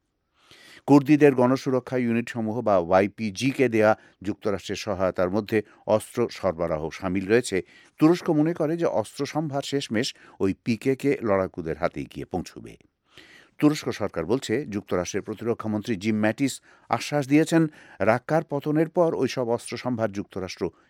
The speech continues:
ফিরিয়ে নেবে। কিন্তু ম্যাটিস গতকাল মঙ্গলবার আভাস ইঙ্গিতে জানান, কুর্দিদের গণসুরক্ষা ইউনিটসমূহ ওয়াইপিজির প্রতি যুক্তরাষ্ট্রের সমর্থন বহাল থাকবে। যুক্তরাষ্ট্র প্রতিরক্ষামন্ত্রীর সঙ্গে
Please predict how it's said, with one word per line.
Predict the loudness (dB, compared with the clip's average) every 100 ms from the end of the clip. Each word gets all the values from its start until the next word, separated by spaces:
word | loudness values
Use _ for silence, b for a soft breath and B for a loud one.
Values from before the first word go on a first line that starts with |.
| _
ফিরিয়ে | -6 0 0
নেবে। | 0 0
কিন্তু | 0 -2 -2 -6 B B 0
ম্যাটিস | 0 0 -6 -8 0
গতকাল | 2 2 0 0
মঙ্গলবার | 0 0 0 2 2
আভাস | 0 -4 -6
ইঙ্গিতে | -6 -6 -4 0
জানান, | 4 4 2 B B B B B
কুর্দিদের | 4 4 4 2 4 2
গণসুরক্ষা | 2 2 2 0 -4 -4 -4 -4
ইউনিটসমূহ | 0 2 2 0 -4 -2 0 0
ওয়াইপিজির | 4 4 4 -6 2 2
প্রতি | 2 -2 -2 -2 b b -16
যুক্তরাষ্ট্রের | -6 -8 -4 -8 -6 -8 -8
সমর্থন | -4 -6 -6 -6 -6 b b _
বহাল | 2 2 0
থাকবে। | -6 -12 -12 -14 -16 _ _ _ _ -8
যুক্তরাষ্ট্র | -6 -4 -6 -6 -8
প্রতিরক্ষামন্ত্রীর | -8 -6 -6 -4 -4 -4 -8
সঙ্গে | -4 0